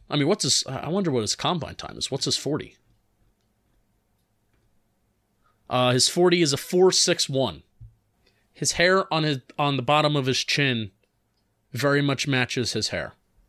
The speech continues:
Like, it looks like he just took a patch of it from his hair and then put it on his chin. Observation from his Pro Football Reference page.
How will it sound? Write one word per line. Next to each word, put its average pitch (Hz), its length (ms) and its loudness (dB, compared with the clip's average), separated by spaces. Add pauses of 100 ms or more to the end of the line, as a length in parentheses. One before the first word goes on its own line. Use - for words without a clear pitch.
(220)
Like, 117 100 -2
it 120 80 -2
looks 131 220 0
like 127 140 0
he 135 80 -2
just 113 220 -2
took 131 140 -2
a 123 40 -2
patch 131 340 -2
of 123 80 -4
it 127 80 -6
from 120 180 -4
his 110 120 -2
hair 117 280 -2
and 107 100 -8
then 104 120 -6
put 113 180 -6
it 107 80 -4
on 98 140 -4
his 95 100 -4
chin. 76 340 -8 (1000)
Observation 120 640 0
from 117 200 -4
his 104 120 -4
Pro 117 180 -4
Football 101 320 -6
Reference 92 340 -8
page. - 340 -10